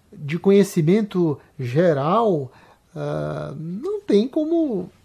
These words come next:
não há uma razão, é, especial, não há nenhuma razão especial pra que alguém te contrate. Então,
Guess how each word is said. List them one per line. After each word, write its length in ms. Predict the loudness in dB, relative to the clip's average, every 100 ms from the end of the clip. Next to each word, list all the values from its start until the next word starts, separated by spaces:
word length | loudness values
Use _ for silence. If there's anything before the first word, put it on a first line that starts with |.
| _ -4
não 320 | 0 4 6
há 300 | 6 4 0
uma 240 | 0 0
razão, 840 | 2 2 2 2 4 4 2 0 -6 _ _ _ _ _ _ _ _ _ _ _ _ -14
é, 260 | -10 -8 -8
especial, 800 | -6 4 4 6 0 2 2 2
não 120 | 0
há 80 | 2
nenhuma 480 | 4 4 2 0 0
razão 360 | -2 0 -2
especial 580 | -2 -4 -4 -4 -4 -4
pra 180 | -6 -6
que 120 | -4
alguém 280 | -4 -2 -4
te 120 | -4
contrate. 600 | -6 -4 -2 -4 -6 -14 -20 -20 -20 _
Então, 260 | -6 -6